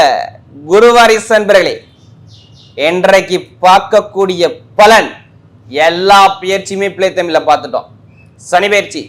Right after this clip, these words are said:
குரு பெயர்ச்சி, ராகு கேது பெயர்ச்சி, இப்ப பார்க்கக்கூடிய பெயர்ச்சி மூன்றுமே சேர்ந்த பெயர்ச்சி உங்க வாழ்க்கையை எப்படி மாத்த போகுது? இது எல்லா பெயர்ச்சியும் சேர்ந்தாப்புல ஒரே பெயர்ச்சியா பார்க்க போறீங்க.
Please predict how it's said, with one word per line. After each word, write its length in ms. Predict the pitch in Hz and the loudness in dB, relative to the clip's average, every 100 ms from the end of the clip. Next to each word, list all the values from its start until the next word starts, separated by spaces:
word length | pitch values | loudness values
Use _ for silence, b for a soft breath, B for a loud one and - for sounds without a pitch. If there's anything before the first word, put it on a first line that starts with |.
| - 180 | -12 -4
குரு 120 | 214 214 | 0 0
பெயர்ச்சி, 320 | 185 - 143 - - | -2 -8 -16 -16 -6
ராகு 300 | 135 156 180 156 | 0 2 0 -2
கேது 200 | 170 156 143 | -8 -8 -8
பெயர்ச்சி, 300 | 147 120 127 127 147 | -10 -10 -14 -10 -10
இப்ப 420 | 156 - 190 180 180 170 | -10 -10 -2 -2 -2 -2
பார்க்கக்கூடிய 500 | 175 190 160 170 160 160 | 0 -2 -6 -8 -8 -8
பெயர்ச்சி 400 | 156 156 - 127 92 - _ _ _ _ _ 147 | -8 -8 -10 -20 -20 -20 _ _ _ _ _ -12
மூன்றுமே 640 | 165 214 226 214 208 202 202 196 - - | -6 -4 -4 -2 -2 -2 -6 -8 -18 -6
சேர்ந்த 420 | 196 214 226 196 196 - 185 | -2 0 -2 0 0 -2 -4
பெயர்ச்சி 440 | 190 190 - 196 180 | -4 -4 -8 -6 -6
உங்க 160 | 160 143 131 135 | -4 -6 -6 -2
வாழ்க்கையை 760 | 147 185 170 - 180 165 180 185 147 156 | 0 0 -4 -10 -8 -6 -6 -8 -6 -6
எப்படி 500 | 160 - 185 185 180 160 143 | -6 -14 -10 -10 -10 -10 -4
மாத்த 440 | 135 143 - 143 131 _ | -2 -2 -6 -8 -8 _
போகுது? 320 | 123 101 - - _ _ _ _ _ _ _ _ _ _ 117 | -18 -16 -18 -20 _ _ _ _ _ _ _ _ _ _ -12
இது 120 | 127 135 | -6 -4
எல்லா 280 | 165 185 185 185 180 | 0 4 4 4 0
பெயர்ச்சியும் 560 | 180 190 196 196 202 190 - - | -2 -2 -2 -6 -8 -8 -12 -8
சேர்ந்தாப்புல 760 | 180 208 202 196 196 196 208 165 170 | -6 -4 0 0 0 0 -2 -2 -4
ஒரே 200 | 196 220 226 | 0 0 0
பெயர்ச்சியா 340 | 208 185 190 170 | -2 -4 0 0
பார்க்க 240 | 151 160 143 | 0 -2 -4
போறீங்க. 240 | 120 82 | -8 -12